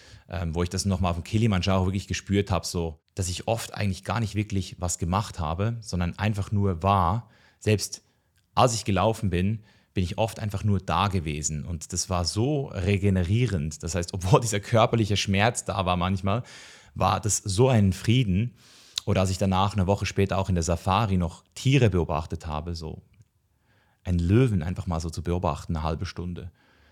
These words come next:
So, da ist plötzlich kein Gedanke mehr, kein, kein Problem mehr da. Und das einfach, diesen Zustand mal so zu, zu, zu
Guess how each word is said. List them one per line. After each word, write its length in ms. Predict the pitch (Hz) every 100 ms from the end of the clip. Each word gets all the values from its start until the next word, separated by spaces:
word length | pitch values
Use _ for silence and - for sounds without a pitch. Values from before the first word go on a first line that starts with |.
| _
So, 100 | _
da 80 | -
ist 300 | - 104 -
plötzlich 420 | 107 92 87 - _
kein 300 | - 90 113
Gedanke 460 | 101 90 101 113 95
mehr, 440 | 78 82 92 90 _
kein, 420 | - 95 104 101 - - _ _ _ _ _ _ _ _ _ -
kein 200 | 120 107
Problem 600 | - 90 98 117 127 101
mehr 140 | 87
da. 320 | 85 80 92
Und 460 | 110 92 87 - -
das 240 | 110 -
einfach, 180 | 107 107
diesen 220 | 95 98
Zustand 360 | - 123 - 107
mal 140 | 92
so 120 | 87
zu, 420 | 82 - 85 80 71
zu, 180 | -
zu 560 | 80 - 87 80 76 -